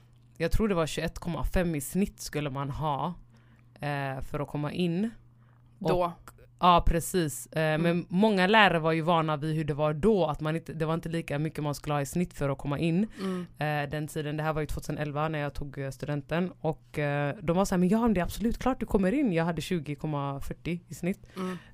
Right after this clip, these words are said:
Speaker 1: Eh, men sen, alltså när jag såg en reserv, tvåhundra någonting, och jag var så här: "Det här drömmen får vi lägga." Och,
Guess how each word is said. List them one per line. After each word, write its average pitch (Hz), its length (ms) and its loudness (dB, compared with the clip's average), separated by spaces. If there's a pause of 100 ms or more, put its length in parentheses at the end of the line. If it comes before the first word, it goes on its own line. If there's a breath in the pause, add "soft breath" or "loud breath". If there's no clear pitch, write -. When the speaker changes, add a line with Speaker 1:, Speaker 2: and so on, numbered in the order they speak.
(100)
Speaker 1:
Eh, 151 460 0
men 156 120 -2
sen, 156 420 -2 (160)
alltså 151 220 -6
när 156 60 0
jag 147 100 0
såg 165 220 2
en 147 80 0
reserv, 151 440 -2
tvåhundra 147 600 0
någonting, 143 440 -4
och 143 100 -4
jag 139 120 -2
var 139 120 -4
så 139 140 -8
här: 139 260 -6 (420)
"Det 165 100 -2
här 170 200 4
drömmen 156 360 0
får 147 140 -4
vi 143 160 -4
lägga." 143 360 -4
Och, 139 100 -4